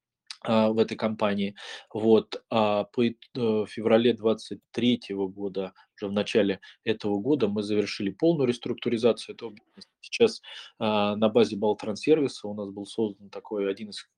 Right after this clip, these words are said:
из, скажем так, центров оперирования как раз именно цистернами, а, который сочетает в себе там компетенции как по оперированию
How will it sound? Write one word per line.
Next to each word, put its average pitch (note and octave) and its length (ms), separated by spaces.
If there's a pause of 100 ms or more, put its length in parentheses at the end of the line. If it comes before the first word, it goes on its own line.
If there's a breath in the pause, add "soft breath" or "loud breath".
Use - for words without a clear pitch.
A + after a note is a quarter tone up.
(140)
из, - 360
скажем G2 460
так, - 180
центров C#3 540 (360 loud breath)
оперирования G#2 680
как - 180
раз A#2 260
именно G2+ 200
цистернами, E3 800 (360 soft breath)
а, G#2+ 440
который G#2+ 340
сочетает - 500
в - 60
себе G2+ 360 (180)
там F#2+ 180
компетенции G2 640
как - 240
по G#2 120
оперированию G2 800